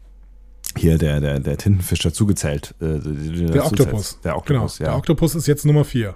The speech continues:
Speaker 2: Vorher hatten wir drei.
Speaker 1: Nämlich Delfine, Menschen und wer?
Speaker 2: Ja, also Beluga-Wale. Ne?
Speaker 1: Ach so,
Speaker 2: Ähm,
Speaker 1: ja.
Speaker 2: das
Speaker 1: Ah, ja,
Speaker 2: sind das
Speaker 1: stimmt.
Speaker 2: ja,
Speaker 1: Ja, ja,
Speaker 2: aber,
Speaker 1: klar. Ja,
Speaker 2: ja.
Speaker 1: ja, klar.
Speaker 2: Ne?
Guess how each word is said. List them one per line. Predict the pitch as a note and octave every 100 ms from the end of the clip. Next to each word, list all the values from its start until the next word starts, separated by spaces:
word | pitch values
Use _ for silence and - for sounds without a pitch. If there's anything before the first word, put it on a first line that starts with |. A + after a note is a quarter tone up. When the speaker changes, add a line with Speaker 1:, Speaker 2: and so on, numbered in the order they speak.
| -
Speaker 2:
Vorher | - C#3 C#3+
hatten | D3
wir | C#3+
drei. | A#2 G#2+ E2 - - - - - - E2+
Speaker 1:
Nämlich | F#2 F#2+
Delfine, | G2 F2+ - G#2+ B2 A2 D#2+
Menschen | G2+ A2 - A2 G#2
und | - F#2+ F#2+ - -
wer? | F2 G2 E3 - - - - - - - - - _ - - - - - - -
Speaker 2:
Ja, | C#3+ C#3 A#2+
also | D#3 A2+
Beluga-Wale. | A#2+ C#3 F3+ D#3+ E3 G#3 A3
Ne? | B2 D#3 E3 C#3+ C#3
Speaker 1:
Ach |
so, | C3+ B2
Speaker 2:
Ähm, | D3
Speaker 1:
ja. | E2 D#2
Speaker 2:
das | F2 - - - - - - - - -
Speaker 1:
Ah, | C3+
ja, | B2 D3
Speaker 2:
sind |
das |
Speaker 1:
stimmt. | D#3+ G#2
Speaker 2:
ja, |
Speaker 1:
Ja, | G2
ja, | A2
Speaker 2:
aber, |
Speaker 1:
klar. | A2+ F#2+ D2
Ja, | E2
Speaker 2:
ja. | F#2
Speaker 1:
ja, | E2+
klar. | - - - - - - - - -
Speaker 2:
Ne? | D3+